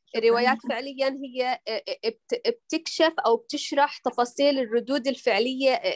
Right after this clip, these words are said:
Speaker 2: ردود الفعل النفسية عند ال-، عند الإنسان للأحداث اللي بتصير. بتشرح ال-، الأحداث، بتشرح ال-،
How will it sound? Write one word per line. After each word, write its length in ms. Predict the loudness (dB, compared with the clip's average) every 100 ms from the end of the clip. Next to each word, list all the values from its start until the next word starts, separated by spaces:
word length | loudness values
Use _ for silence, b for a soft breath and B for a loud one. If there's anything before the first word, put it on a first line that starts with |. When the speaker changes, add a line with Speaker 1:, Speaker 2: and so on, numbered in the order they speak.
| -2 0
Speaker 2:
ردود 280 | 0 0 -4
الفعل 420 | -8 2 6 6
النفسية 540 | 6 2 -2 -2 2
عند 280 | 2 0 -4
ال-، 320 | -4 -2 -4 -4 -6 -2
عند 120 | -2
الإنسان 520 | -2 -4 0 2 4
للأحداث 580 | 2 -2 -4 -4 -4 -6
اللي 100 | -16
بتصير. 460 | _ -6 -6 -6 _ b b b -4
بتشرح 580 | 0 2 4 2 2 0
ال-، 180 | 0
الأحداث، 760 | 0 0 -2 -2 2 2 2 -4
بتشرح 460 | -16 -6 -6 -4
ال-، 360 | -8 -2 2